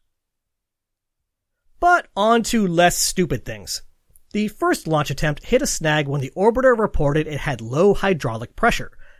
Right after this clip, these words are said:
which would have prevented it from moving its control surfaces, leading to a hold at the T minus thirty-one second mark.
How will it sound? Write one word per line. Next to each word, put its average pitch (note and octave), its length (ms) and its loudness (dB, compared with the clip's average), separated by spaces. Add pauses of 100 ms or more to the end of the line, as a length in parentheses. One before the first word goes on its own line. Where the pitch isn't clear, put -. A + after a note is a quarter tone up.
which - 180 -4
would B3 120 2
have - 80 -2
prevented D#3+ 420 2
it E3 120 -2
from C#3 140 -2
moving C3+ 340 0
its A2 100 -10
control A3+ 380 2
surfaces, D#3+ 600 -2 (280)
leading B3 320 0
to A#3+ 140 2
a A3+ 60 4
hold D3 360 -2
at - 100 -12
the A#2 80 -12
T A#3+ 280 0
minus F#3 360 0
thirty-one D3 540 2
second C#3 400 -6
mark. D#3 340 -6